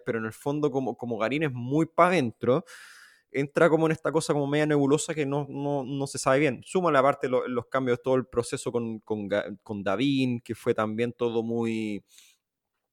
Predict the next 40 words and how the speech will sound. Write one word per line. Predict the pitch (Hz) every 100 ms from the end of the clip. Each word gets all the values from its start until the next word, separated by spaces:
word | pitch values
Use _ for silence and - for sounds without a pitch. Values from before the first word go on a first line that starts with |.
| _
fue | - 120
todo | 123 123 123
muy | 123 131
pa' | - 113
dentro. | 120 143 135 131 123 123 117 113 113 113 117 - - - _
Eh, | 113 110 104 104 104
y |
ahí | 110
es | 131
donde | 156 156
yo | 151
creo | 147 151
que | 147 147
un | 143
buen, | 131 147 151 151
de | 127
nuevo, | 131 208 131
o | 101
sea, | 117
lo | 110
hemos | 123
hablado | 135 147
mil | 143
veces, | 113 160 - 95
un | 98 110
buen | 127 139
manejo | 143 143 -
de | 131
relaciones | 135 110 135 139
públicas | - 117 123 151 151
y |
un | 120
buen | 131
manejo | 147 139 - 156
de | 143
tu | 117
entorno, | 107 - 127 139 143 143 147 131
eh, | 113 110 107 104 - - - - _
de | 104 104
tu, | 104 104 101 101